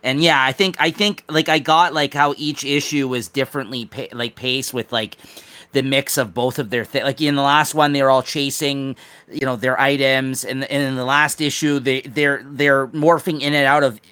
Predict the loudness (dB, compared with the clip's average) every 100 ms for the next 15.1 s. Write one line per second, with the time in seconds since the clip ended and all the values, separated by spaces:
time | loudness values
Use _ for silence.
0 | _ _ -6 0 2 2 2 2 2 0
1 | 0 0 2 0 0 -2 -2 -2 -2 2
2 | 2 2 -2 -2 -4 -4 -4 -4 -8 -6
3 | 0 0 0 -6 -6 -4 -2 -2 0 -2
4 | -2 -6 -2 0 2 0 2 2 2 -2
5 | -4 -4 -4 -4 0 0 0 -6 -20 -8
6 | -4 -2 4 4 4 4 4 4 2 -2
7 | 2 4 6 6 4 2 -2 -4 0 0
8 | 0 0 -2 -6 -20 -12 -6 -6 -6 -8
9 | -2 -2 -4 -16 -10 -4 -4 -2 -2 -4
10 | -12 -4 -4 -4 -6 -4 0 0 0 -2
11 | -2 -2 -2 -2 2 2 2 -2 -6 -8
12 | -8 -8 -10 -10 -8 -4 -4 -4 -4 -4
13 | -4 -2 0 0 -2 -2 2 2 2 -2
14 | -6 -4 -4 -4 0 2 2 2 0 -2